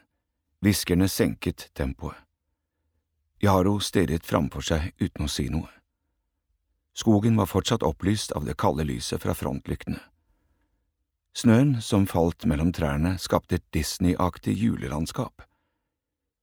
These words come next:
Yaro knuget begge hendene rundt skjeftet på våpenet. Luften i kupeen var varm, og cannabislukten fra jointen de hadde delt, lå tung mellom dem.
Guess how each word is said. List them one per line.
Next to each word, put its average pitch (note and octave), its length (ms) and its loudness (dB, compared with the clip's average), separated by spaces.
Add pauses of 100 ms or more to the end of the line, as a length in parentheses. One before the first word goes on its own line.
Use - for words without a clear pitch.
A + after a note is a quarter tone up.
(320)
Yaro F2+ 400 4
knuget E2 560 0
begge D#2 320 2
hendene D2 320 -2
rundt D2+ 200 -4
skjeftet - 360 -6
på - 80 -12
våpenet. - 400 -12 (1120)
Luften A#2+ 500 2
i - 80 -8
kupeen D2 380 -4
var D2 160 -4
varm, F2 300 -2 (580)
og G#2+ 120 2
cannabislukten F#2 840 0
fra F2+ 160 0
jointen E2+ 480 0
de D#2+ 120 -2
hadde D#2+ 200 -4
delt, D2 460 -6 (100)
lå D#2+ 160 -2
tung C#2+ 300 -2 (180)
mellom C2 260 -6
dem. A#1 200 -10